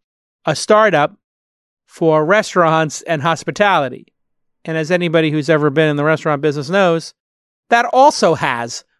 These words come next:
amongst the <laughs> highest mortality rate. Now, as if that was not enough, I told you the time at which we're recording this,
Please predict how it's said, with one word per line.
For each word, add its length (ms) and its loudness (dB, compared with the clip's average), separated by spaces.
amongst 560 0
the 120 2
<laughs> 0 -
highest 540 -2
mortality 640 0
rate. 240 -2
Now, 280 0
as 200 -2
if 220 -2
that 200 0
was 240 0
not 240 0
enough, 420 -2
I 120 0
told 340 2
you 60 0
the 80 -2
time 380 -2
at 80 -4
which 200 -6
we're 80 -6
recording 440 0
this, 240 -20